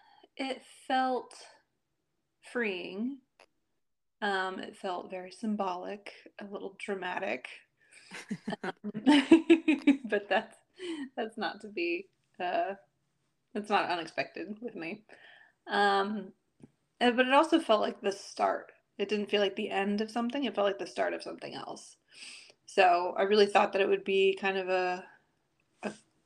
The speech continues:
Speaker 1: closing of a chapter, and it, and, you know, it was. Um, but it really just opened up a lot of other areas of my life that I needed to take a step back, look at, and,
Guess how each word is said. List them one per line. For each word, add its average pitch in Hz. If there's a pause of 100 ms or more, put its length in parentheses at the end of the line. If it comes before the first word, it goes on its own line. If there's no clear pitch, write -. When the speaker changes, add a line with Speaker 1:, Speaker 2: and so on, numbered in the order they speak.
(220)
Speaker 1:
closing 214
of 262
a 269
chapter, 277
and 233
it, 220
and, 202 (160)
you 196
know, 202
it 214
was. 202 (580)
Um, 196
but 190
it 190
really 240
just 196
opened 190
up 180
a 185
lot 175
of 170
other 160 (760)
areas 175
of 135
my 120
life -
that -
I -
needed - (120)
to 170 (1080)
take 214
a 202
step 202
back, 170 (440)
look 214
at, - (540)
and, 202